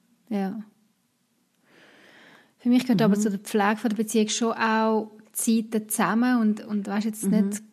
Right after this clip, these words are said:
Speaker 1: Quality Time im Sinn von, wir müssen jetzt jeden Samstagabend zusammen auswärts gehen essen oder mindestens drei Ehe-Weekends im Jahr machen. Ist schön, wenn das möglich ist, aber Realität
Speaker 2: Mhm.
Speaker 1: ist ja bei ganz vielen anders. Aber einfach so das,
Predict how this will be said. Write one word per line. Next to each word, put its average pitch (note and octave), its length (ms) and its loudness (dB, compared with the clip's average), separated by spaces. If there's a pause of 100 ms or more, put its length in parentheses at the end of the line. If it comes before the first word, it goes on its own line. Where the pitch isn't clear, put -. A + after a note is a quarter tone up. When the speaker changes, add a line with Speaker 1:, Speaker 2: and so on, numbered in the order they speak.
(100)
Speaker 1:
Quality G#3 560 0
Time G3 340 0
im G3 80 2
Sinn G3 280 0
von, F#3+ 180 -2
wir F#3 60 2
müssen F#3 160 0
jetzt F#3 180 -4
jeden F#3+ 180 -2
Samstagabend F#3+ 840 -4
zusammen F3+ 300 -4
auswärts F3+ 360 -8
gehen - 100 -6
essen F#3 500 -2
oder F3+ 180 -2
mindestens F3+ 420 -4
drei F#3+ 200 -6
Ehe-Weekends G#3+ 1040 -2
im G#3 180 0
Jahr G3 280 0
machen. G3+ 320 -4
Ist G#3+ 100 -6
schön, F#3+ 240 -4
wenn F#3 140 -4
das - 180 -8
möglich G#3+ 340 -2
ist, C4 220 0
aber F#3+ 220 -2
Realität F#3 580 -4
Speaker 2:
Mhm. G3+ 40 -2
Speaker 1:
ist G3+ 140 -4
ja F3 260 -4 (720)
bei G#3+ 60 -4
ganz G3+ 240 -2
vielen F#3+ 160 0
anders. A3 480 -2
Aber G3+ 220 -6
einfach G#3 260 -6
so A3+ 100 -4
das, G3+ 380 -6